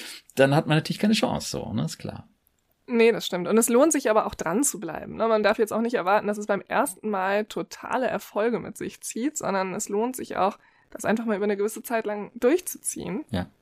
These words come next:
Speaker 2: Und zu gucken, was passiert bei dem anderen eigentlich, wenn er sich jetzt auch zwei, drei, vier Mal verstanden fühlt
Speaker 1: Ja.
Speaker 2: und dann denkt, „Oh, ich, der versteht mich wirklich.“
Speaker 1: Ja.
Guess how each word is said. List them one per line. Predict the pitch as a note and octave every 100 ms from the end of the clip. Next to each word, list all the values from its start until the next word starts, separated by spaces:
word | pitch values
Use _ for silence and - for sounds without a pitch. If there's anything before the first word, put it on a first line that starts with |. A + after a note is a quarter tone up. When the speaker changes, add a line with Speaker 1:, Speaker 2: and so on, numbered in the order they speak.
| _ -
Speaker 2:
Und | G#3+
zu | G#3+
gucken, | - G3+
was | G#3
passiert | - G#3 A3+ A3+
bei | F3
dem | F3
anderen | F3+ F#3 F3
eigentlich, | E3+ F3+ -
wenn | F#3
er | F3
sich | G#3
jetzt | F#3 -
auch | F#3+ - -
zwei, | - G3+ G3+
drei, | - F#3 G3
vier | - C4+ C#4
Mal | F#3+ D#3 F3 -
verstanden | - F#3+ F3+ E3+ -
fühlt | G3+ G3 F#3 C#4+ - _ _ _ _ -
Speaker 1:
Ja. | A3
Speaker 2:
und | G#3+
dann | F#3+ G#3
denkt, | G3+ -
„Oh, | D4 A3 - _ _ _ _
ich, | - - A3
der | G#3+
versteht | - A3+
mich | A3 -
wirklich.“ | D4+ D#4 D#3 -
Speaker 1:
Ja. | G#3 G#3